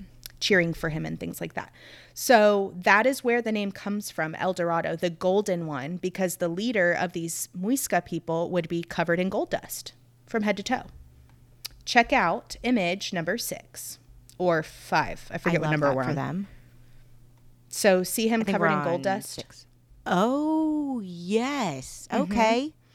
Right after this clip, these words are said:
Speaker 1: And then that tiny
Speaker 2: Yes.
Speaker 1: image, um, from the B B C, those are,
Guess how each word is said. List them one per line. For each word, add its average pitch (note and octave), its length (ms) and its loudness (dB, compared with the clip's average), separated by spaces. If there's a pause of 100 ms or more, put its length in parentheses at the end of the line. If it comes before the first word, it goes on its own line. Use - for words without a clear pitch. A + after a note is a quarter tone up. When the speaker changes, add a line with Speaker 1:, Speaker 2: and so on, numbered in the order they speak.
(360)
Speaker 1:
And A#3+ 180 6
then A3+ 240 4
that G#3 300 4
tiny A#3 360 2
Speaker 2:
Yes. G#3 840 2
Speaker 1:
image, C3 140 -10
um, G3+ 340 0
from G#3+ 220 -2
the F#3+ 80 -2
B G3 120 -4
B F#3 120 -8
C, C4 280 -2
those A#3+ 720 2
are, G3 560 4